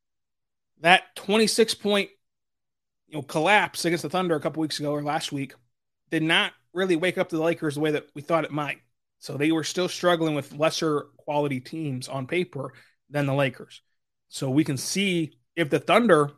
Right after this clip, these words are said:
can get involved here and win another game as well, uh, in this season. The Thunder come in one and six, Lakers one,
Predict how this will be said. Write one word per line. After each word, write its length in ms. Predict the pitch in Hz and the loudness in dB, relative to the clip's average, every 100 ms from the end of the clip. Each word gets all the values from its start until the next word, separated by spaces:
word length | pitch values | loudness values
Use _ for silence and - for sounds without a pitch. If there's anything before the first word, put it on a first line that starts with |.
| _ - | _ -6
can 120 | 151 | 0
get 160 | 156 | 0
involved 420 | 147 139 139 139 113 | 0 0 2 2 0
here 240 | 147 147 | 2 2
and 260 | 139 139 143 | 0 -2 -2
win 120 | 139 | 0
another 300 | 135 131 127 | -2 -2 -2
game 300 | 131 135 131 | -2 -2 -2
as 240 | 131 123 | -4 -4
well, 360 | 131 139 123 - _ _ _ _ - | 0 2 0 -6 _ _ _ _ -16
uh, 120 | - _ _ _ _ _ _ - | -16 _ _ _ _ _ _ -4
in 180 | 160 147 | 2 4
this 380 | 139 127 - - _ _ _ _ | 2 0 -6 -10 _ _ _ _
season. 400 | - 170 123 - _ _ _ _ _ _ _ _ _ _ _ _ _ _ _ _ _ _ _ _ _ _ | -2 0 -2 -8 _ _ _ _ _ _ _ _ _ _ _ _ _ _ _ _ _ _ _ _ _ _
The 160 | 156 160 | 2 6
Thunder 300 | 214 220 196 | 8 8 6
come 180 | 196 | 4
in 180 | 185 175 | 4 4
one 140 | 160 180 | 4 2
and 100 | 156 | 0
six, 360 | - 185 - | 2 2 4
Lakers 380 | 170 180 180 156 | 2 2 2 0
one, 420 | 147 151 175 175 | 0 0 2 0